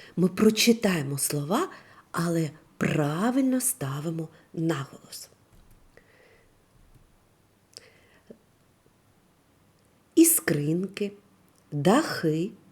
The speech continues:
переливаються дерев'яними, прокидають, кидає хурделицю,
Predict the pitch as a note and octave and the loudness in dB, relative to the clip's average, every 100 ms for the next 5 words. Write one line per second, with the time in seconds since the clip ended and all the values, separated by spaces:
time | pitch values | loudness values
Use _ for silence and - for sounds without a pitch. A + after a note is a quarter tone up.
0 | _ _ - _ _ _ E3+ F#3+ A3+ C#4+ | _ _ -20 _ _ _ 8 10 10 10
1 | E4+ C#4 F#3+ E3 G3 G3+ - A3+ A3+ - | 8 8 4 2 0 -2 -4 -4 -6 -10
2 | _ _ _ D3+ E3+ D#3+ D#3+ C#3 E3 F3+ | _ _ _ 0 2 4 2 0 2 4
3 | C#4+ C#4+ F3+ C3+ C#3 - _ _ _ _ | 4 2 0 -4 -10 -14 _ _ _ _
4 | _ _ _ - F#4+ G4 - F4+ D4+ C4 | _ _ _ 2 4 6 8 8 10 6
5 | E3+ C#3 - - _ _ _ _ _ - | 4 -2 -8 -18 _ _ _ _ _ -6
6 | D#3+ D3+ F#3 A3+ D#3+ D3 - _ _ _ | -2 0 6 6 4 -4 -12 _ _ _
7 | _ - F3 D#3 D3 D#3+ D3+ G#3+ C#4 - | _ -4 0 0 4 6 8 6 4 2
8 | - D#3+ | -4 -6